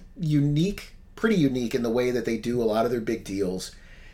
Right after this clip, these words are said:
And if you don't have someone to walk you through that process, I think it just becomes very difficult to, to get the two things to,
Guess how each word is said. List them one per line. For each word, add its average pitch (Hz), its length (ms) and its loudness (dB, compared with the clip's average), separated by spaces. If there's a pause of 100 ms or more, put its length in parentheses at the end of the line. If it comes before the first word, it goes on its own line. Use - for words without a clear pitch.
(220)
And 113 420 4
if - 160 -2
you 110 100 2
don't 131 340 4
have 151 180 0
someone 151 320 2
to 135 120 0
walk 113 380 2
you 117 160 -2
through 117 380 -6
that 101 300 -2
process, 110 840 -2 (760)
I 120 100 6
think 147 200 4
it 139 120 0
just 120 240 -2
becomes 117 420 -2
very 113 380 2
difficult 117 840 0
to, 104 220 2
to - 180 -6
get 107 220 0
the - 80 -8
two 123 320 -4
things 104 540 0
to, 92 400 -2